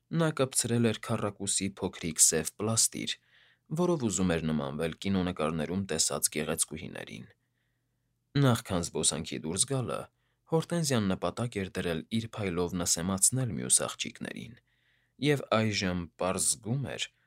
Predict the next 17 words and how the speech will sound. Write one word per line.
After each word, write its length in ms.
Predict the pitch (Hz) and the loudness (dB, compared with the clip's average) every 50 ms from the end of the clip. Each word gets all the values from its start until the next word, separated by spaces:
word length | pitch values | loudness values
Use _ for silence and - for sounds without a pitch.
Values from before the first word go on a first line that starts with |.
| _ _ _ | _ _ _
որ 220 | 156 165 175 165 - | -4 -2 -2 -2 -2
իր 240 | - - 131 131 131 | -2 0 0 0 0
նպատակին 720 | 120 110 95 - 92 92 - - 85 95 - - 80 78 78 | -2 -2 -2 -2 -2 -2 -2 -4 -4 -4 -6 -6 -6 -6 -4
հասել 440 | - 98 95 - - - - - - | -6 -2 0 0 0 0 -2 -6 -8
է։ 140 | - - - - - _ _ _ _ _ _ _ _ _ _ _ _ _ _ - | -10 -10 -12 -14 -18 _ _ _ _ _ _ _ _ _ _ _ _ _ _ 2
Կլայդը 400 | 127 120 113 104 101 92 92 87 | 6 6 6 6 6 4 2 0
միանգամայն 640 | 85 87 87 90 98 95 110 107 113 113 113 113 | 0 0 0 -2 -2 -2 -2 0 0 0 0 0
համաձայն 540 | 117 120 117 120 120 120 139 147 151 131 87 | 0 0 0 2 2 0 0 -2 -2 -4 -4
էր 160 | 71 69 - | -6 -8 -8
նրա 220 | 64 60 55 50 | -8 -8 -8 -8
հետ։ 360 | - - - - - - - - _ _ _ | -8 -10 -10 -12 -14 -16 -20 -20 _ _ _
"Այստեղ 480 | - 160 156 143 - - - 143 147 135 | 0 2 4 4 4 2 2 0 0 0
ամենագեղեցիկը 920 | 110 92 87 90 85 87 90 - 90 85 82 90 90 - - 87 - 78 78 | 0 0 0 0 -2 -4 -2 -2 -4 -4 -2 2 2 2 2 2 -2 -6 -6
դու 160 | - 71 71 | -6 -8 -10
ես", 240 | 73 73 - - - - - - _ _ _ _ _ _ _ _ _ _ _ _ _ | -10 -4 0 2 2 2 0 -4 _ _ _ _ _ _ _ _ _ _ _ _ _
փսփսաց 500 | - - - - - - 101 107 110 - | 4 4 6 6 4 4 4 4 2 2
Կլայդը՝ 520 | - - 73 85 95 92 85 - 85 85 | 2 2 0 0 0 0 0 0 -2 0